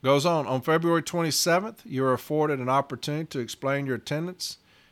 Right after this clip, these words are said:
in an investigative interview. I asked you if you are familiar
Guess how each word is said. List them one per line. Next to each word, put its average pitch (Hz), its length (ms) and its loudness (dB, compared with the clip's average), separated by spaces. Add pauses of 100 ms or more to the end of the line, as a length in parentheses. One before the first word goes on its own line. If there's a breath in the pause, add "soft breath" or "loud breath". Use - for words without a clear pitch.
(120 soft breath)
in 127 100 -4
an 131 100 0
investigative 139 640 0
interview. 135 320 -10 (1120 soft breath)
I 131 160 4
asked 175 380 6
you 196 80 0
if 175 140 -8
you 160 260 -4
are 131 240 0
familiar 131 800 0